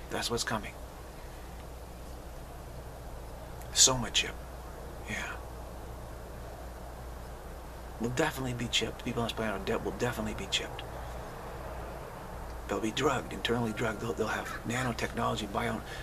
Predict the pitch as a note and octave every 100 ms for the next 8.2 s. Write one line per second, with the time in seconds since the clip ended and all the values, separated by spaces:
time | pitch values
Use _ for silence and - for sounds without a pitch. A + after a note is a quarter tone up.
0 | - G#2+ A2 G#2+ A2+ B2 A#2+ A2 G2+ G2
1 | - B2 A#2+ - - - A2+ G#2+ F#2 -
2 | - - G#2 - A#2+ - - - - -
3 | - - F2 D#2 A2+ - G#2 A2+ G#2 -
4 | - - A#2 A2 - - - F2+ F2+ -
5 | E2+ - - A2+ G#2 G2 G2 - G#2 G#2+
6 | - D#2+ - E3 D#3 - - A#2 - -
7 | - C3 A#2+ A#2+ A#2 G2+ - - - B2
8 | G#2